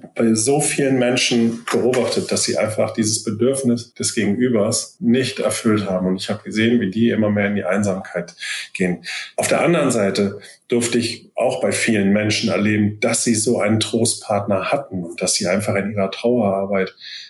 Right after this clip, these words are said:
wirklich sehr gut vorangekommen sind. Und diese Menschen,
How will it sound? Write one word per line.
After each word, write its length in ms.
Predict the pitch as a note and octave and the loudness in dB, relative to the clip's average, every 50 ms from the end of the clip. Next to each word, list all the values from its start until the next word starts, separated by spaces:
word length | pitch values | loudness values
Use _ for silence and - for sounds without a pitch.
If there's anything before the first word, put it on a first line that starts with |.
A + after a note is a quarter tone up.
| _ _ | _ _
wirklich 480 | - - G2+ - G#2 F#2 - - - _ _ _ _ _ | -4 -4 -2 0 -2 -2 -2 -4 -10 _ _ _ _ _
sehr 320 | - - - C#3+ C3+ C3+ B2 | -8 -4 0 2 2 2 2
gut 200 | C3 D#3 D#3 D#3+ | 2 2 2 2
vorangekommen 800 | - - A#2 B2 B2+ C#3 C3+ A2+ G2+ - - G2 F2+ F2 F2+ F2 | 0 0 2 2 2 2 2 2 0 0 0 0 2 2 2 0
sind. 340 | F2+ F#2+ F2 E2+ E2+ - - | 0 0 -2 -2 -2 -4 -4
Und 160 | A2+ G#2+ G#2+ C3+ | -4 -4 -2 0
diese 160 | A#2 A#2+ A#2+ | 0 2 2
Menschen, 560 | - - E3+ F3+ E3+ - - F#3+ F3+ E3 - | 4 4 4 2 2 2 0 -4 -6 -8 -10